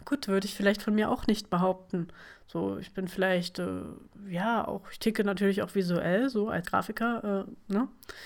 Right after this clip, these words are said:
was auch sonst. Aber zutiefst oberflächlich, das ist natürlich auch wieder eine Aussage, da sieht man sehr viel von seinem Charakter drin, dass er eben sehr, sehr exzentrisch auch ist und das auch sein möchte und, äh,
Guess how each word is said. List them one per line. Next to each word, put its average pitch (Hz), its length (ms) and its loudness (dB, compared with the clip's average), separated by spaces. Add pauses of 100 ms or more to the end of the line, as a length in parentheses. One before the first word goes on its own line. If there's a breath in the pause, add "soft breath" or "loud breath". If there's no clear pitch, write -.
(300 loud breath)
was 202 180 2
auch 180 160 -2
sonst. 190 520 0 (600 loud breath)
Aber 190 720 8
zutiefst - 540 -2
oberflächlich, 180 1080 0 (140)
das - 200 -8
ist 233 140 -6
natürlich 214 280 2
auch 202 60 4
wieder 202 120 4
eine 196 140 8
Aussage, 226 560 6 (920 loud breath)
da 190 120 6
sieht 233 220 2
man 220 120 6
sehr 233 140 6
viel 240 160 -4
von 220 160 2
seinem 202 220 4
Charakter 196 600 0
drin, 175 180 -2
dass 185 160 -2
er - 80 -2
eben 196 380 2 (720 loud breath)
sehr, 214 260 0 (140)
sehr 247 240 4
exzentrisch 269 640 0
auch 202 260 -2
ist 294 240 0
und 208 100 4
das 190 140 0
auch 180 100 0
sein 226 400 6
möchte 202 480 2
und, 180 480 -4
äh, 175 300 0